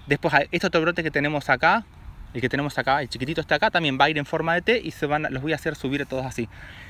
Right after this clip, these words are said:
Fíjense que se me forma lo que es la selva de tomate y se cargan de tomate. No por no haberlos podado no voy a tener tomates.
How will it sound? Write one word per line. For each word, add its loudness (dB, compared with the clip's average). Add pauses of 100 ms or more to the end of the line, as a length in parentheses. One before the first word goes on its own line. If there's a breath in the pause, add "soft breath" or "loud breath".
(160 loud breath)
Fíjense 0
que -2
se -6
me 0
forma -2
lo -4
que -6
es -4
la 2
selva 2
de -2
tomate 0
y -6
se 0
cargan 4
de 2
tomate. 0
No 0
por -2
no 0
haberlos -2
podado 0
no -2
voy 0
a 0
tener -2
tomates. 0